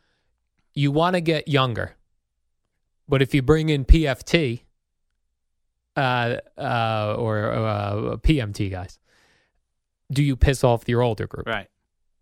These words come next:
Speaker 1: But would they have brought in a younger audience to sports radio who's not coming
Speaker 2: No
Speaker 1: to
Speaker 2: doubt.
Speaker 1: sports radio?
Speaker 2: That part I agree. I think absolutely.
Speaker 1: Well,
Speaker 2: They're
Speaker 1: someone ha-, would have to roll the dice on their career to do that.
Speaker 2: Well, and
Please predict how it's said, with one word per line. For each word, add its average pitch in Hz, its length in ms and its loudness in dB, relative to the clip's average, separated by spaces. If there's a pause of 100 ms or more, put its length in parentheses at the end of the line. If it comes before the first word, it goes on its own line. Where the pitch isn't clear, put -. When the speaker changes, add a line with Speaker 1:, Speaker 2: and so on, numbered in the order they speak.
(800)
Speaker 1:
But 185 360 2 (320)
would 151 320 -2
they 156 180 2
have 139 240 2
brought 139 260 2
in 131 160 2
a 123 60 2
younger 139 540 0
audience 131 440 -2
to - 100 -4
sports - 440 -2
radio 127 420 0
who's 107 220 -4
not 117 260 -2
coming 131 260 -2
Speaker 2:
No 165 120 -2
Speaker 1:
to 147 60 -4
Speaker 2:
doubt. 165 100 2
Speaker 1:
sports 101 260 0
radio? 92 240 -4
Speaker 2:
That 196 220 4
part 170 240 0
I 143 100 0
agree. 135 420 -4
I 139 160 -2
think 139 300 -4
absolutely. 127 720 -6
Speaker 1:
Well, 110 100 -2
Speaker 2:
They're 143 80 0
Speaker 1:
someone 151 220 4
ha-, 135 180 4
would 135 140 2
have 135 160 2
to 123 80 2
roll 120 240 2
the 123 100 0
dice 120 280 0
on 117 80 -2
their 107 120 -2
career 127 340 -2
to 101 60 -8
do 98 180 -6
that. 95 200 -12 (140)
Speaker 2:
Well, 214 320 0
and 202 180 -4